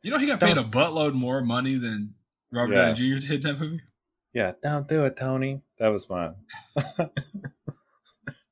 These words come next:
Speaker 2: Fucking
Speaker 1: Oh,
Speaker 2: Terrence Howard,
Speaker 1: man.
Speaker 2: man. But anyway, yeah, dude. And,
Speaker 1: That
Speaker 2: and it was
Speaker 1: scene was,
Speaker 2: so
Speaker 1: it was so ridiculous, and it made me laugh so hard because it was so rid-, it was just so ridiculous.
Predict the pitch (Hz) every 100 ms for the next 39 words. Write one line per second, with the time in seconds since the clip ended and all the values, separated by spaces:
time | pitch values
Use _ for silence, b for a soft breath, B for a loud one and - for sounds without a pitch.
0 | - - 120 - 123 110 117 107 104 104
1 | 92 80 - 82 82 b b b b b
2 | 127 139 127 107 98 120 95 82 - 117
3 | 120 87 78 - _ _ _ _ _ _
4 | _ _ - 143 175 151 180 233 226 220
5 | 220 208 220 156 - 208 208 175 156 143
6 | 143 123 - 139 135 147 151 147 143 135
7 | 123 117 - 127 117 113 101 101 117 120
8 | 117 - 151 139 127 107 120 165 156 -
9 | 190 - 214 196 190 226 117 87 -